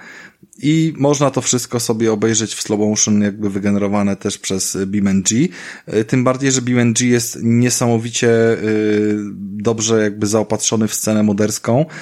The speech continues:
i tam są modele pojazdów, e, prawdziwych do pobierania, których nie ma, no wiadomo, w oryginalnej wersji gry, mm,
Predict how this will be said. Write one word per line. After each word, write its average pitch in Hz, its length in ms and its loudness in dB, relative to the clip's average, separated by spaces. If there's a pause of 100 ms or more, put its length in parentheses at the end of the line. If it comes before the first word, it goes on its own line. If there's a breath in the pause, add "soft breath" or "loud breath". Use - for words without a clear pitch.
(180 loud breath)
i 104 80 -6
tam 110 160 0
są 110 340 2
modele 110 460 2
pojazdów, 104 760 0
e, 101 240 0
prawdziwych 107 640 -2
do 110 100 0
pobierania, 113 500 2
których 120 340 -2
nie 117 80 0
ma, 113 220 0
no 117 120 0
wiadomo, 117 320 2
w 113 80 -4
oryginalnej 113 460 2
wersji 113 340 -2
gry, 151 180 2 (500 loud breath)
mm, 113 1080 2